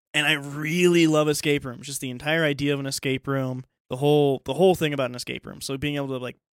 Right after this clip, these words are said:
sit down and, like, play an escape room with my sister on the internet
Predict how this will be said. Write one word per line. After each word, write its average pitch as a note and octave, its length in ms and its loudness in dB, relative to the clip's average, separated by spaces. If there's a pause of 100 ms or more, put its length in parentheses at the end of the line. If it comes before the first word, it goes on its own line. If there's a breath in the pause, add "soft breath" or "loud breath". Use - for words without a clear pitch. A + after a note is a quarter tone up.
sit D3 180 -4
down B2+ 220 0
and, B2 80 -6
like, - 160 -12
play A#2 180 -8
an A#2+ 80 -8
escape A#2+ 360 -6
room B2+ 280 -10 (180)
with A#2+ 320 -8 (420)
my A#2 80 -14
sister G#3+ 400 4 (460)
on C3 80 -8
the B2 80 -6
internet G3 300 2